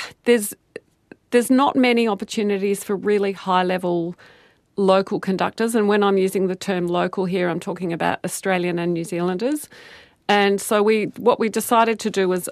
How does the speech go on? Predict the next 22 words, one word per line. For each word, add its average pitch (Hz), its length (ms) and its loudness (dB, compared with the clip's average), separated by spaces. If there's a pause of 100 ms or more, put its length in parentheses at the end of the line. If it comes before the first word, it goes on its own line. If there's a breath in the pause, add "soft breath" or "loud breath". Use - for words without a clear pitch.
open 196 260 0
up 190 140 -2
a 202 40 -8
conductor 190 480 -2
in, 180 360 0
assistant 208 420 -2
conductor 190 380 -2
in 185 120 0
residence 180 460 -4
program 180 640 -2 (420 loud breath)
for 202 260 2
Australia 185 500 0
and 175 140 0
New 170 140 -2
Zealand. 165 640 -4
And 180 440 0 (480 loud breath)
in 202 120 2
fact, - 300 0
that's 202 240 -4
worked 214 240 -2
really 185 280 -4
well. 165 440 -4